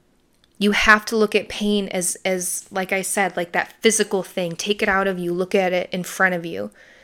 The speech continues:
Where did this come from? How is this causing my behavior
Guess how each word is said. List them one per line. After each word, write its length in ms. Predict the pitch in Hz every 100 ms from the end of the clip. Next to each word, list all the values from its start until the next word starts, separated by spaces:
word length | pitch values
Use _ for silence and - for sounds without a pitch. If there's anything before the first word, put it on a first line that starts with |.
| - _ _ _ _ _
Where 280 | 190 196 214
did 200 | 220 214
this 180 | 208 -
come 300 | - - 185
from? 460 | - 98 208 214 - _ _ _ -
How 380 | - 208 214 220
is 220 | 208 -
this 340 | 202 202 - - -
causing 500 | - 202 196 190 202
my 160 | 190 180
behavior 840 | 185 175 190 185 175 160 87 220